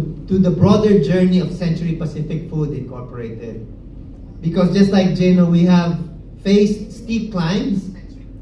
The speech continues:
unpredictable terrain, terrain, and very rough weather. The past few months and the, maybe the past few months and the year has so far brought complex challenges,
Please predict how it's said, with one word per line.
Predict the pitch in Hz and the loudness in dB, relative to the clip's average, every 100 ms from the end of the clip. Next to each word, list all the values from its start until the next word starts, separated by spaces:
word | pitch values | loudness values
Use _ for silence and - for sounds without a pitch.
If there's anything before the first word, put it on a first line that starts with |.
| - - | -12 -6
unpredictable | 240 214 214 185 190 196 180 175 175 | -4 -2 0 2 2 0 -2 -2 0
terrain, | 196 196 196 196 190 - - | 2 6 6 4 -2 -6 -6
terrain, | 175 175 180 185 185 180 - - - 156 | -2 2 2 2 -2 -4 -10 -18 -16 -8
and | 151 143 | -6 -2
very | 190 185 | 0 0
rough | 175 175 - 135 | 0 -2 -6 -8
weather. | 143 135 147 131 117 - - - - - - - | -6 -4 -4 -6 -6 -10 -16 -16 -18 -18 -18 -12
The | 135 | -10
past | 131 165 170 - - - - - - | -6 -4 -4 -8 -14 -16 -16 -12 -2
few | 175 | 2
months | 160 196 233 | 4 2 0
and | 180 151 | -2 -2
the, | 143 139 135 131 135 - - - - - - | -2 -2 -2 -4 -10 -12 -14 -16 -16 -18 -14
maybe | 143 160 156 | -8 -6 -6
the | 139 | -6
past | 165 170 - | -6 -6 -6
few | 170 | -6
months | 147 170 160 | -4 -4 -4
and | 131 | -4
the | 127 | -4
year | 135 165 175 165 156 156 - - - | -2 0 2 0 0 -4 -10 -14 -8
has | 147 | -8
so | - 214 208 | -2 0 2
far | 202 185 | 2 2
brought | 160 175 175 - | 4 2 0 -4
complex | 190 190 190 175 - - | -4 -4 -2 -4 -6 -8
challenges, | 165 143 143 139 147 127 - | -4 -4 -2 -4 -4 -6 -8